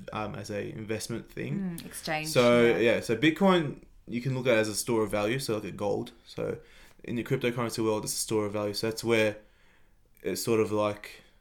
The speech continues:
Speaker 1: stable, stable-ish as it gets in cryptocurrency. So it's when you get onto other projects that are very much different. So people need to learn there's a difference between what a cryptocurrency is and blockchain technology.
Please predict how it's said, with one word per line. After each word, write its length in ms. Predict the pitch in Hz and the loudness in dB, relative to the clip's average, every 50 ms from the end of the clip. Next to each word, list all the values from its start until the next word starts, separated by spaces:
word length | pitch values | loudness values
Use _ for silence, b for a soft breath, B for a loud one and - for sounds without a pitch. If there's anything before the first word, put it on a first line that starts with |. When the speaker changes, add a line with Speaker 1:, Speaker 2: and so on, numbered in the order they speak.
| _ _ - | _ _ -14
Speaker 1:
stable, 640 | - - - - 107 107 107 104 92 78 76 76 - - - _ - | -10 -4 0 2 4 4 4 2 0 -2 -10 -12 -14 -18 -20 _ -12
stable-ish 920 | - - - 123 117 117 110 107 92 98 110 107 104 - - - - - _ _ _ - _ _ - | -8 -2 2 4 4 4 2 0 -2 -2 -4 -4 -6 -8 -10 -10 -12 -14 _ _ _ -20 _ _ -8
as 180 | 107 110 101 | -8 -6 -6
it 100 | 107 104 | -4 -2
gets 220 | 101 110 107 - - | -2 -2 -2 -2 -4
in 280 | 117 110 107 107 - | -8 -8 -8 -10 -12
cryptocurrency. 580 | - - 110 - 110 113 - 113 110 - - 107 | -10 -10 -10 -8 -8 -8 -8 -10 -10 -8 -8 -4
So 160 | - 123 117 | -2 0 0
it's 80 | 117 117 | 0 0
when 160 | 131 123 131 | -2 -2 0
you 60 | 131 | 4
get 220 | 131 123 - - b b b b b b b | 4 4 2 0 b b b b b b b
onto 180 | 113 110 - - | -6 -4 -2 0
other 200 | - 131 143 139 | 2 4 2 2
projects 540 | 139 - 123 113 110 104 110 107 104 - | 2 2 2 2 4 4 2 0 -2 -2
that 400 | - 110 104 107 104 - - - - - - - - - - - | -2 -2 -2 -2 -2 -6 -10 -16 -20 -20 -20 -20 -20 -20 -18 -12
are 400 | - 101 104 104 104 104 104 104 104 101 | -8 -6 -4 -4 -2 -4 -4 -6 -10 -8
very 300 | 101 110 113 110 107 107 | -2 0 2 2 2 0
much 240 | 107 107 104 - - | -2 -4 -8 -8 -4
different. 340 | - 110 107 - 110 - - | -4 -4 -2 -2 -4 -6 -4
So 240 | - 113 107 104 104 b b b b b b b b b b b | -4 -2 -2 -2 -2 b b b b b b b b b b b
people 240 | - 135 131 127 135 | 2 2 4 4 2
need 140 | 131 127 123 | 0 0 -2
to 100 | - 120 | -2 0
learn 240 | 117 117 117 113 | 2 2 2 2
there's 140 | 110 107 101 | 0 -2 -2
a 60 | 107 | -4
difference 420 | 101 101 110 - - 120 107 95 - | -4 -4 -4 -4 -4 -8 -8 -8 -10
between 500 | - - 110 104 104 104 90 - - - - | -8 -6 -6 -4 -4 -6 -8 -10 -12 -12 -10
what 240 | - 101 107 104 92 | -6 -4 -2 -2 -2
a 20 | |
cryptocurrency 880 | - - - - - 110 104 - - 107 104 104 101 - 104 101 104 107 | -4 -8 -10 -6 -4 -4 -4 -4 -4 -6 -6 -6 -6 -6 -6 -4 -2 -2
is 140 | 104 101 - | -4 -6 -8
and 260 | - 107 104 104 98 | -8 -8 -8 -6 -6
blockchain 380 | 104 107 104 - - - 107 | -6 -8 -8 -8 -10 -10 -10
technology. 640 | - - - - 110 110 107 107 98 - - - - | -10 -12 -12 -10 -6 -6 -6 -6 -6 -8 -12 -14 -14